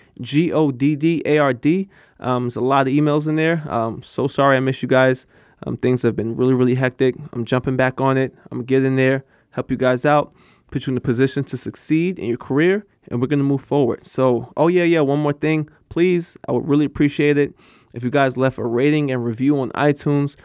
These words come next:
I'm really trying to get this thing up on the charts, man. It was in the top section of the careers in iTunes, but, um, since it's knocked down, right? So I wanna get that back up there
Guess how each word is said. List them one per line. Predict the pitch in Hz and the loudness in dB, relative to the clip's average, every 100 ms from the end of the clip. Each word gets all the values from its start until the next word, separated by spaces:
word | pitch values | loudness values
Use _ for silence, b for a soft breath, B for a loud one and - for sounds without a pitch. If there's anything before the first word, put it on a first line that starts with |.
| b b | b b
I'm | 123 | -2
really | 156 151 | 0 0
trying | 160 143 | 0 0
to | |
get | 135 131 | 0 -2
this | 131 | -4
thing | - 139 | -2 0
up | 131 127 | 0 0
on | 127 | -4
the | |
charts, | - 139 135 135 | 0 2 2 2
man. | 135 131 127 B B B | 0 0 -2 B B B
It | 139 | 2
was | 151 143 - - - | 2 2 -2 -12 -4
in | 147 | 0
the | 143 | 0
top | 127 - 160 160 - - | 0 -2 2 2 -2 -16
section | - - 156 - 139 | -6 -2 0 0 -2
of | 117 | -2
the | |
careers | 113 123 139 175 135 131 - - _ _ _ _ _ _ _ _ _ | -4 -2 0 2 0 -2 -8 -20 _ _ _ _ _ _ _ _ _
in | 175 | 0
iTunes, | 175 135 123 127 123 123 - | 2 0 -2 -2 -4 -6 -4
but, | 120 123 - 120 | 0 0 0 -2
um, | 123 120 113 - b b b | 0 -2 -4 -10 b b b
since | - - 151 - | -6 -2 -2 -2
it's | - 131 - - | -4 -2 -4 -2
knocked | 139 - - | -2 0 -2
down, | 123 117 92 | 0 0 -2
right? | 123 147 143 | 2 2 0
So | - 135 123 b b b | -2 0 0 b b b
I | 123 | -6
wanna | 139 131 | -4 -2
get | 135 135 - | 0 -2 0
that | 156 147 | 0 2
back | 139 139 | 0 0
up | 131 - | 0 2
there | 131 127 127 | 2 2 -2